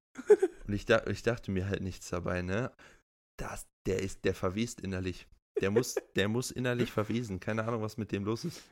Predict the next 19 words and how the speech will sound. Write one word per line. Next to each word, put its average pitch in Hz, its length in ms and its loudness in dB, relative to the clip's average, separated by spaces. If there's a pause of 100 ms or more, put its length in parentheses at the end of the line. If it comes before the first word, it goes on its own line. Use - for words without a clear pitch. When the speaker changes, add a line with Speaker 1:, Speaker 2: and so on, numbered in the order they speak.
(240)
Speaker 2:
Aber 101 220 2
das 95 260 -4
war 92 220 -2
so 123 480 -2
insane. 92 580 -2 (800)
Boah, 117 500 -4 (480)
wir 104 280 -6
sind, 117 340 -6 (180)
ey, 110 160 0
wir 104 80 -2
sind 101 220 -4
geflohen. 120 640 2
Das 90 220 -4
war 98 260 0
wirklich 107 880 0 (420)
irre. 113 440 2 (200)
Boah. 131 520 -2 (2000)
Ja, 95 340 -2
naja. 95 380 0